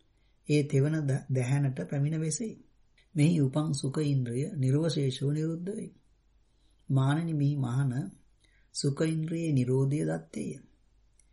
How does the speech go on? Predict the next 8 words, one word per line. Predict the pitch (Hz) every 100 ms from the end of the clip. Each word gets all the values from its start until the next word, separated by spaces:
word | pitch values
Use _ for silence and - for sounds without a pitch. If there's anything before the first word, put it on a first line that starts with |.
| _ _ _ -
ඒ | 147 170
බැව් | 151 147 196
පිණිස | - 139 135 180
සිත | 143 147
එළවා | 151 131 135 143 135
යයි | 127 139
කියනු | 151 147 151
ලැබේ. | 160 180 190